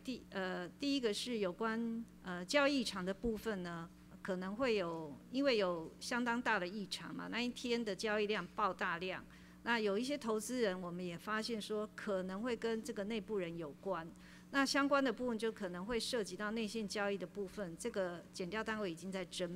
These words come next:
办。那另外一个就涉及到他的资讯的揭露是不是涉及虚伪、诈欺或逐致他人误信，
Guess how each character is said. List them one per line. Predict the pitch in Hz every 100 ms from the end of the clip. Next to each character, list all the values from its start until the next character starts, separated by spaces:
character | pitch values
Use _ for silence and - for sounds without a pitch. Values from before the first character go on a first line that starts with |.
| -
办。 | 175 - - - - - -
那 | 339
另 | 359 349
外 | 330 294
一 | 285
个 | 240
就 | 214 269
涉 | - 262
及 | 190
到 | 196 220
他 | 202 277
的 | 277 226
资 | - 254
讯 | 254 254
的 | 208
揭 | 180 220 220
露 | 220 180
是 | 180 247
不 |
是 | 233
涉 | - 247
及 | 180 175 170
虚 | 175 - 233
伪、 | 220 170 113 - -
诈 | 247 208
欺 | 185 208 202 208 - -
或 | 254
逐 | - 208
致 | 202
他 | 233 208 214
人 | 175
误 | 196 190
信， | - 208 156